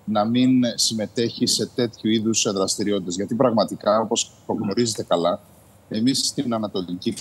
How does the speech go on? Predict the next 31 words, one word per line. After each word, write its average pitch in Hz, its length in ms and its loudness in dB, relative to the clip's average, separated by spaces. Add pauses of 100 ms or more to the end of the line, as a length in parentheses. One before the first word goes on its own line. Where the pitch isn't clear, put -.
Κρήτη 110 440 -2
και 101 160 0
δι' 113 160 0
στο 101 240 -4
Λασίθι 98 600 0
και 98 400 -2
στο - 200 0
Δήμο 95 220 0
μας 95 180 -2
και 82 100 -4
γενικότερα 85 340 0
αυτές - 240 0
οι - 40 -8
περιοχές 98 460 0 (240)
έχουν 165 300 0
τη 135 80 -2
φήμη 156 280 0
πιο, 156 300 -2 (220)
πιο 160 240 0
φιλήσυχης, 131 880 0
ας - 140 -6
πούμε, 107 200 0
τοπικής 90 440 -2
κοινωνίας. 90 580 -2
Δεν 117 140 0
είναι 101 300 2 (760)
η, 101 160 2
η 104 160 0
τυπική, 107 600 2
ας 90 140 -2
πούμε, 101 320 2